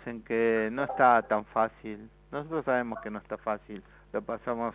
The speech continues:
todo el tiempo, lo, los, los problemas, las incertidumbres. Tengamos un poco más de paciencia y escuchemos a los que nos cuidan,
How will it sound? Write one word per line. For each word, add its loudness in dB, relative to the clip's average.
todo -2
el -4
tiempo, -2
lo, 0
los, -2
los -4
problemas, 0
las -6
incertidumbres. -6
Tengamos -2
un -8
poco 0
más 0
de -6
paciencia -6
y -4
escuchemos -6
a 0
los -6
que -10
nos -10
cuidan, -6